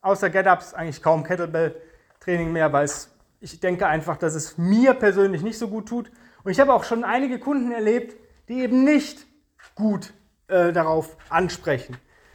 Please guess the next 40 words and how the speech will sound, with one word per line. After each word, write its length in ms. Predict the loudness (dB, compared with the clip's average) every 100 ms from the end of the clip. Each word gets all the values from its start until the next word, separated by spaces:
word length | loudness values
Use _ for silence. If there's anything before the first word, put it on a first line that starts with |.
| _
die 120 | -12 0
trotzdem 680 | 6 6 4 0 0 0
Probleme 520 | -8 -2 4 4 4
haben 300 | 0 0 0
mit 140 | -4 -2
der 120 | -4
Schulter, 440 | 0 0 0 -2
mit 220 | -4 -6 -4
dem 100 | 0
Rücken 400 | -2 -2 -12 -14 _ _ -10
und 180 | -8 -4
so 120 | 2
weiter, 480 | 4 4 0 -4 -8 -6
weil 120 | -2
die 120 | 0 0
einfach 420 | -2 0 0 -2 -14 _
für 140 | -12 -8
diese 440 | -2 0 0 -4 -20 _ 0
ballistischen 600 | 2 2 0 -4 -4 -6
Übungen 500 | -2 2 2 0 -6 -2
nicht 480 | 0 -2 -6 _
gemacht 400 | -2 0 0 0
sind. 260 | -4 -4 -8 -18
Es 100 | -10
gibt 200 | -8 2
Leute, 260 | 2 2
die 180 | -6 -10 -16 _ _ _ _ -10 -2
haben 200 | 0 2
eine 200 | 0 -2
unheimlich 460 | 0 2 2 2
saubere 380 | 2 2 2 0
Technik 340 | 0 -2 -6
und 100 | -6
kriegen 220 | -8 -8 -6
mit 140 | -6
der 100 | -4
Zeit 200 | -4 -4
trotzdem 340 | -4 -4 -6
Probleme. 420 | -4 0 0 -2 -8 -18 _ _ -20 -4
Ja? 360 | -2 -2 -6